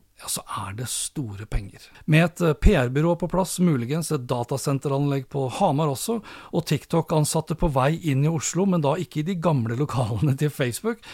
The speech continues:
ja, så vil nok også lobbyvirksomheten til TikTok her i Norge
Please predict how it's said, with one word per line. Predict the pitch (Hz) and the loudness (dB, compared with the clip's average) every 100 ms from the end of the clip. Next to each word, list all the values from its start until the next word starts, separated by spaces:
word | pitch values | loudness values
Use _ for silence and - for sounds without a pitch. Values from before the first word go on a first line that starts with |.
| - - - - - | -16 -18 -20 -20 -18
ja, | - - | -8 -2
så | 170 | 0
vil | 127 117 117 | 0 -2 0
nok | 147 - | -2 -2
også | 117 143 | -2 -2
lobbyvirksomheten | 113 101 104 113 117 - 139 123 165 - | -2 -6 -6 -2 -4 -2 -2 0 -2 -2
til | 131 135 | -4 -4
TikTok | - 120 - 180 - - | -6 -6 -2 -4 -4 -8
her | 139 117 135 | -6 -4 -2
i | |
Norge | 135 110 143 | -2 -2 -6